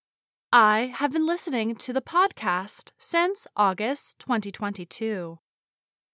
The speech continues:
I am so glad that it helps me to improve my listening skills.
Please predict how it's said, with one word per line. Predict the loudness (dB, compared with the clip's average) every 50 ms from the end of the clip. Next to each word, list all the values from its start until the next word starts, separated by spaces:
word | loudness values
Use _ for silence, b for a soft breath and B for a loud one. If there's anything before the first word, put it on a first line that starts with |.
| _ _ _ _ _ _ _
I | 6 8 8
am | 8 6 4
so | 2 2 0 0 0 0 -2 -2
glad | -4 -6 -2 0 2 4 4 4 2 0 -2 -2 0
that | 2 4 4
it | 4 2 0
helps | 2 4 4 4 4 2 -2 -4
me | -2 -2 -2 -4 -6 -6 -4 -2
to | 0 2 2 2 2 2 0
improve | 0 0 0 0 0 -2 -2 -2 -2 -2 -2 -2
my | -4 -4
listening | -4 -2 -2 -2 -2 -2 -2 -4 -4 -4
skills. | -6 -6 -4 -4 -4 -4 -6 -8 -8 -8 -6 -4 -4 -4